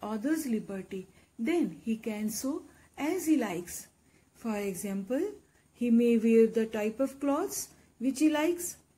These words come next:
wear shoes or walk bare feet, support long or short hair. He can follow his fancy by going to bed late or getting up early.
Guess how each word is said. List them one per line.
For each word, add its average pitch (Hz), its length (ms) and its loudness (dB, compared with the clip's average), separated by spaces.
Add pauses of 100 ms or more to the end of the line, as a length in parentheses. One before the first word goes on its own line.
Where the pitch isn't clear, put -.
(320)
wear 240 280 4
shoes 285 520 4 (140)
or 233 180 2
walk 254 520 2
bare 240 280 0
feet, 339 460 -2 (880)
support 240 580 2
long 240 480 2
or 208 140 -6
short 262 360 -2
hair. 320 240 2 (500)
He 233 160 -2
can 233 340 2
follow 240 540 2 (160)
his 277 260 0
fancy 359 640 0 (280)
by 214 220 -4
going 233 440 6
to 277 100 2
bed 269 240 4
late 277 400 2 (180)
or 190 160 -8
getting 196 420 0
up 294 160 -4
early. 294 360 0